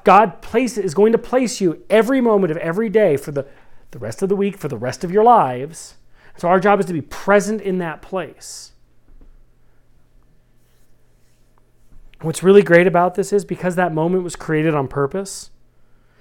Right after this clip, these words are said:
it was created on purpose for you because he knows you and he loves you. He knows you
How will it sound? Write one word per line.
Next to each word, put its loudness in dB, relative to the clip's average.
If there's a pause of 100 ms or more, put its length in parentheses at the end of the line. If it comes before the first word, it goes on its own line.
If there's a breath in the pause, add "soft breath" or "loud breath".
(140)
it -8
was -8
created 6
on 0
purpose -4
for -6
you -4 (140 loud breath)
because -10
he -2
knows 0
you -10 (100)
and -12
he -6 (140)
loves -6
you. -20 (2000)
He -12
knows 0
you -2